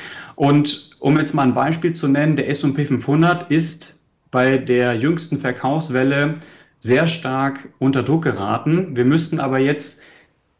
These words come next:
ungefähr zehn Prozent, ähm, zulegen und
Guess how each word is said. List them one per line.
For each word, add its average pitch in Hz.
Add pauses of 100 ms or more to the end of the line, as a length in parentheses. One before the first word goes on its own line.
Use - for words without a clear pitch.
ungefähr 135
zehn 170
Prozent, 151 (320)
ähm, 120
zulegen 156
und 127